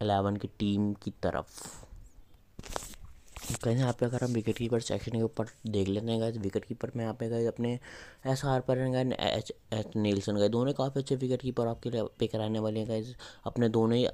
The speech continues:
ऊपर बैटिंग करने आते हैं, ऐसा कुछ भी नहीं है कि यहाँ नीचे बैटिंग करने आएंगे। बैटिंग लेट आएगी, इसलिए फिलहाल, गाइस, हम यहाँ पे हार्पर को लेंगे। नेल्सन, गाइस, फिलहाल हम यहाँ पे ड्रॉप करने वाले हैं फिलहाल।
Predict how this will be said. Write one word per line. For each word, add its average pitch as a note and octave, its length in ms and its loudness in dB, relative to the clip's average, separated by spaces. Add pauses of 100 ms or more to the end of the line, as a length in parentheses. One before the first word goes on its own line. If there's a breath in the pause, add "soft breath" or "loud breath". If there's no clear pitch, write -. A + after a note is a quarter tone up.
ऊपर B2 220 4
बैटिंग A#2+ 300 4
करने A#2+ 120 0
आते A2+ 160 2
हैं, A2+ 60 4
ऐसा A#2 100 0
कुछ A2+ 200 -2
भी A#2+ 80 2
नहीं A#2 100 2
है A2+ 60 0
कि A2+ 60 -2
यहाँ A2+ 100 2
नीचे A2+ 240 2
बैटिंग A2 300 0
करने A2+ 160 0
आएंगे। A2 200 0
बैटिंग A#2+ 320 0
लेट A#2 180 4
आएगी, A#2 200 0
इसलिए A2+ 300 -2
फिलहाल, A#2 340 2
गाइस, A2 200 2
हम A#2 100 0
यहाँ A2 160 0
पे A2+ 60 -4
हार्पर G2+ 360 2
को A#2+ 100 2
लेंगे। A#2 240 2
नेल्सन, C3 340 4
गाइस, C3 200 2
फिलहाल A#2+ 260 0
हम A2+ 140 2
यहाँ A2 140 2
पे A#2 120 -2
ड्रॉप - 300 -2
करने G2+ 160 0
वाले F#2+ 200 0
हैं A2 80 -2
फिलहाल। F2+ 420 -4